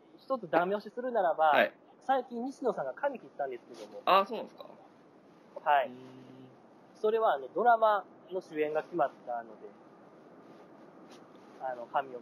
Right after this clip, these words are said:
Speaker 1: 切ったんですけども。
Speaker 2: あ、そうなんですね。
Speaker 1: おそらくそのドラマの主題歌になるんではないかというね。
Speaker 2: あー、
Speaker 1: これもまた
Speaker 2: なるほど、なるほど。
Speaker 1: 楽しくない情報で、
Speaker 2: もうがっちりじゃないですか。
Speaker 1: はい。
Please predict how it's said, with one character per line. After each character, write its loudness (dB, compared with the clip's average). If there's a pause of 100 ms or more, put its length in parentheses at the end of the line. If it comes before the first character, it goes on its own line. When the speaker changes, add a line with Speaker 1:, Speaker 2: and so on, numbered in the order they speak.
Speaker 1:
切 -20
っ -20 (100)
た -6
ん -10
で -18
す -20
け -14
ど -16
も。 -6
Speaker 2:
あ、 8
そ -12
う -14
な -6
ん -10
で -20
す -20
ね。 -20 (1080)
Speaker 1:
お -16
そ -4
ら 8
く 0
そ 0
の 6
ド 2
ラ 6
マ 2
の 2
主 -8
題 6
歌 2
に -6
な -4
る -2
ん -6
で -4
は 0
な 0
い -8
か -2
と -12
い -6
う -6
ね。 -6
Speaker 2:
あ -6
ー、 -6
Speaker 1:
こ 4
れ 4
も 0
ま 2
た 0
Speaker 2:
な 4
る 0
ほ -2
ど、 -2
な -2
る -16
ほ -
ど。 0
Speaker 1:
楽 -2
し -20
く -6
な 0
い -6
情 0
報 -6
で、 -6
Speaker 2:
も -8
う 2
が 6
っ 0 (120)
ち -12
り -10
じ -4
ゃ -4
な -10
い -12
で -16
す -16
か。 -4
Speaker 1:
は -6
い。 -20